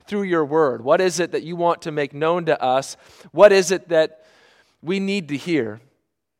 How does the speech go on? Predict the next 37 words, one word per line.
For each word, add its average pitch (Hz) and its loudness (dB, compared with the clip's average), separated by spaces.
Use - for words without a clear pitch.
And 143 -12
one 165 -2
of 160 0
the 147 0
things 135 -6
I 127 4
do 135 -2
is 127 -4
I 123 0
go 160 6
back 156 6
to 156 -2
the 123 -4
Grace 160 2
Bible 156 4
Fellowship 151 0
records. 117 -2
We 139 -10
have 123 -6
records 123 -6
for - -20
thirty 170 -2
years, 143 -4
just 143 -20
about, 131 0
uh, 117 -2
of 123 0
all 233 8
of 233 6
the 196 -2
sermons 143 0
that 143 6
have 135 4
been 135 -2
preached 147 -4
here, 139 -2
uh, 117 -6